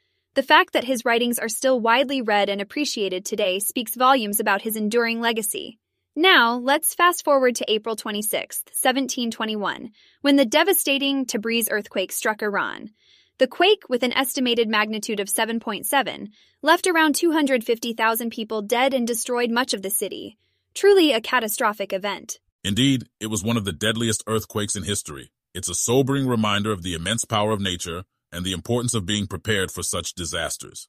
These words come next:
Speaker 2: On a different note, on April twenty-sixth, eighteen sixty-five, John Wilkes Booth, the assassin of President Abraham Lincoln, was found hiding in a barn in Virginia.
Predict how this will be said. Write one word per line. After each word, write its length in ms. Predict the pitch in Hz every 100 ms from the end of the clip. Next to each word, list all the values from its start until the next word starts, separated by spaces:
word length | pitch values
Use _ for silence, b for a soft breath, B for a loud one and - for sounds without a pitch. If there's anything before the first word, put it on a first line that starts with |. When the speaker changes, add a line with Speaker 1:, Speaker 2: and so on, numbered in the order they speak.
| _ _ _ _ _ _ _ _ _ _ _ _
Speaker 2:
On 160 | 117 156
a 60 | 113
different 340 | 147 165 117
note, 280 | 123 127 -
on 160 | 90 90
April 300 | 107 113 131
twenty-sixth, 640 | - 127 120 - 120 110 - -
eighteen 320 | 107 117 120
sixty-five, 800 | - 107 117 - 92 90 98 110 _ _
John 320 | 98 107 127
Wilkes 300 | 120 117 -
Booth, 460 | 82 113 82 - - _
the 160 | 90
assassin 480 | 90 - 110 113 117
of 120 | 98 -
President 440 | 104 101 101 104 101
Abraham 440 | 113 110 110 104
Lincoln, 420 | 104 87 82 95 - _
was 160 | 90 -
found 320 | 104 104 95
hiding 380 | 107 117 120 117
in 100 | 107
a 60 |
barn 420 | 85 104 95 80
in 140 | 80 78
Virginia. 480 | 82 92 87 60